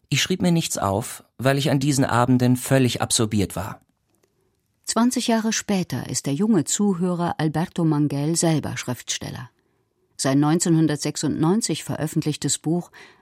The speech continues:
Speaker 2: Eine Geschichte des Lesens geht um die Welt. Die anderen über fünfzig Romane, Sachbücher und Übersetzungen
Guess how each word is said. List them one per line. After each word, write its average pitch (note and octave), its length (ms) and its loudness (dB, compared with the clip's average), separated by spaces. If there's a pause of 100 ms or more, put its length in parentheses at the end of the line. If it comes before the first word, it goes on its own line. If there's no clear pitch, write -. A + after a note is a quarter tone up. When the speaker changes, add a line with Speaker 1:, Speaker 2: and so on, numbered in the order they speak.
Speaker 2:
Eine F3 160 6
Geschichte G#3 480 0
des F#3 180 0
Lesens E3+ 640 4
geht D#3+ 260 2
um D3+ 140 4
die D#3+ 180 2
Welt. - 320 -10 (800)
Die - 120 0
anderen E3+ 520 4
über G2+ 280 -4
fünfzig E3+ 560 0
Romane, D3+ 720 4
Sachbücher D#3 800 0
und C3 160 -2
Übersetzungen D3 840 0